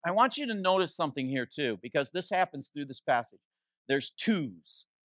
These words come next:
There's twos. He, two people or two things, and he puts them side by side like that 'cause he wants you to see 'em side by side, and he wants you to see, wants you to compare them. So we just got done looking at Mary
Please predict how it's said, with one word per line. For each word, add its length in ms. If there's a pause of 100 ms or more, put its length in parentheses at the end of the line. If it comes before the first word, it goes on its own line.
(600)
There's 240 (100)
twos. 520 (320)
He, 160 (120)
two 240
people 460
or 140
two 260
things, 460 (260)
and 100
he 60
puts 240
them 140
side 280
by 140
side 340
like 200
that 180
'cause 100
he 120
wants 320
you 60
to 100
see 200
'em 120
side 240
by 100
side, 300 (280)
and 60
he 80
wants 340
you 100
to 100
see, 420 (200)
wants 220
you 60
to 100
compare 440
them. 200 (680)
So 160
we 160
just 320
got 260
done 220
looking 360
at 220
Mary 760